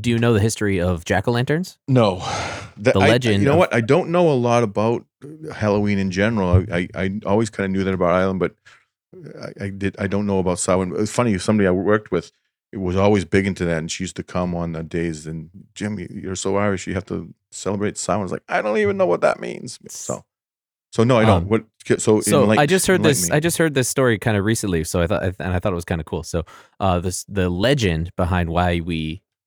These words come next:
Speaker 1: light jack-o'-lanterns on Halloween is, uh, goes back to, it's a legend about a man named Stingy Jack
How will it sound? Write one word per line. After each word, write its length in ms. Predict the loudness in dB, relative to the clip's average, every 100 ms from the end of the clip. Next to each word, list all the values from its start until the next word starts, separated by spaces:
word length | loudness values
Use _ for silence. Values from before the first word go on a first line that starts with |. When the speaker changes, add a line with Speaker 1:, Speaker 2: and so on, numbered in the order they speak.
| -4
Speaker 1:
light 240 | -2 -2
jack-o'-lanterns 640 | -2 -2 0 -4 -6 -6 -8
on 140 | -8
Halloween 560 | -6 -8 -8 -10 -14 -16 _ _ _ _
is, 300 | -4 -4 -4
uh, 220 | -6 -6
goes 260 | -2 0 0
back 380 | 0 -2 -2 -12 _ -12
to, 80 | -6
it's 160 | -4 -2
a 100 | -2
legend 360 | 0 -2 0 0
about 220 | 0 0
a 40 |
man 320 | 0 -2 -2 -4
named 240 | -4 -4
Stingy 680 | -6 -4 -2 0 0 -2 -2
Jack 460 | -2 -2 -2 -8